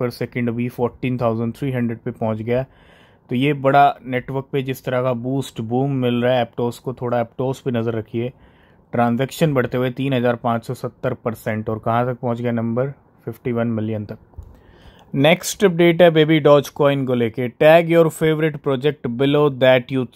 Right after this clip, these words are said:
think, uh, think we should partner with। तो पार्टनरशिप के लिए कुछ यहाँ पे, uh, Baby Dogecoin ने ट्वीट किया, न्यू पार्टनरशिप, और यहाँ पे किसके साथ पार्टनरशिप करेगा Baby Dogecoin, किस प्रोजेक्ट के साथ हाथ मिलाएगा,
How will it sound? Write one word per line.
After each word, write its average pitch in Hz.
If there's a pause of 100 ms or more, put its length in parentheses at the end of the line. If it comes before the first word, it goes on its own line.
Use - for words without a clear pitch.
think, 147 (120)
uh, 117 (120)
think 143
we 139
should 127
partner 117
with। 107 (880)
तो 113 (280)
पार्टनरशिप 143
के 147
लिए 139
कुछ 131
यहाँ 120
पे, 123 (140)
uh, 110
Baby 117
Dogecoin 117
ने 117
ट्वीट 117
किया, 123
न्यू 151
पार्टनरशिप, 135
और 131
यहाँ 117
पे 131
किसके 135
साथ 131
पार्टनरशिप 123
करेगा 131
Baby 117
Dogecoin, 117 (300)
किस -
प्रोजेक्ट 127
के -
साथ 123
हाथ 117
मिलाएगा, 113